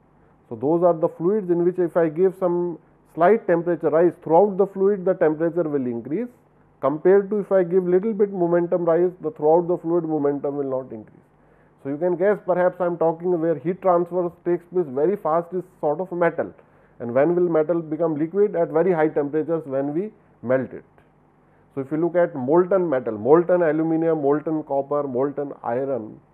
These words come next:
they will have very large denominator. If you look at this expression over here,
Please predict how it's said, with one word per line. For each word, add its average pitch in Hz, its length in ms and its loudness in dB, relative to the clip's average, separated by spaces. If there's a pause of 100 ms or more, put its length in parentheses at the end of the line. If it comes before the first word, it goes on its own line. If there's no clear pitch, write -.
(360)
they 135 220 4
will 190 160 4
have 175 200 2
very 151 300 2
large 156 360 4 (100)
denominator. 123 680 0 (680)
If 110 140 -14
you 127 80 -4
look 139 100 -4
at 151 220 2
this 151 220 -4
expression 131 600 -6
over 120 240 -2
here, 156 240 2